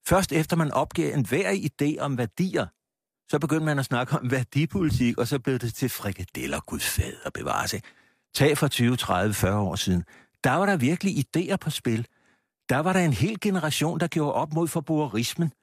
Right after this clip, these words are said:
Behøvede vi at leve på den måde? Var den evige vækst en nødvendighed for at have et godt liv, og så videre? Der var kvindekampen. Der var, øh, seksuel frigørelse. Der var virkelig nogle værdier på spil. Og der var forskel mellem partierne.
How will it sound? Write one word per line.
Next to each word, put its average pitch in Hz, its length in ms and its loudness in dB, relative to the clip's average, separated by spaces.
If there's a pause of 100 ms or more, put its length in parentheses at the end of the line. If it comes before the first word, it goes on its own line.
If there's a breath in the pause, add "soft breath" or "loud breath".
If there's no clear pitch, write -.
(320)
Behøvede 143 300 2
vi 190 80 2
at 170 100 2
leve 131 280 2
på - 100 0
den 156 220 -2
måde? 117 280 0 (380 soft breath)
Var 127 60 0
den 123 140 -4
evige 175 420 2
vækst 185 280 -2
en 180 100 4
nødvendighed 156 520 0
for 151 140 -2
at 143 80 0
have 139 100 0
et - 80 -10
godt 135 260 -2
liv, 143 140 2
og 143 100 0
så 127 80 0
videre? 110 200 2 (280 loud breath)
Der 139 60 2
var 180 200 0
kvindekampen. 160 760 -2 (680 soft breath)
Der 143 100 4
var, 160 340 2
øh, 120 300 0
seksuel 147 420 0
frigørelse. 156 680 0
Der 160 100 0
var 175 140 2
virkelig 170 420 0
nogle 170 220 0
værdier 165 400 -2
på - 160 -6
spil. 139 360 0 (640)
Og 123 80 0
der 147 80 2
var 147 120 2
forskel 160 500 -2
mellem 139 200 -2
partierne. 139 560 0